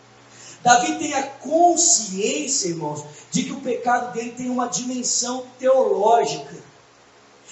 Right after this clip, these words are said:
tem uma relação com Deus, não tem apenas o seu aspecto social. Não, o pecado dele tem a ver com um ato de rebelião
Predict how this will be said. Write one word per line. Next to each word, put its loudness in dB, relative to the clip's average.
tem 4
uma 6
relação 4
com -4
Deus, 2
não -6
tem -2
apenas -4
o -2
seu 2
aspecto 0
social. 2
Não, 4
o -6
pecado 4
dele -6
tem -2
a 6
ver -4
com 4
um 2
ato 6
de -8
rebelião 0